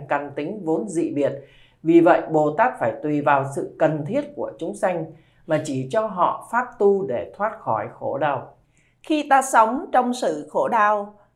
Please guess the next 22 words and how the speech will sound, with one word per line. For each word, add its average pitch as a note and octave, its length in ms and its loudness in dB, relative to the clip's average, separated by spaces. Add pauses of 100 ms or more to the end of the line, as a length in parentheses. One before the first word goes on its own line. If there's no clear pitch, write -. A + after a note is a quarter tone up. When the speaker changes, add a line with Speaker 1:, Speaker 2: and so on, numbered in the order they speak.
Speaker 2:
sự G3 340 -2
xuất D#4+ 180 -6
hiện F3+ 280 -4
của F#3 120 -4
Bồ G#3+ 320 -4
Tát G#3 220 -2 (180)
là G3 140 0
để F3 180 0
giúp C#4 200 -6 (140)
thân A#3 420 -6
và G3 140 -2
tâm G#3+ 340 -2
ta G#3 360 0
vượt G3 200 -4
khổ. - 440 -6 (640)
Để A3 160 2
hiểu D#4+ 220 4
rõ B3 320 4
Phật - 220 0
tánh A#3 240 0
của F3+ 140 -4
mình, F#3+ 340 -6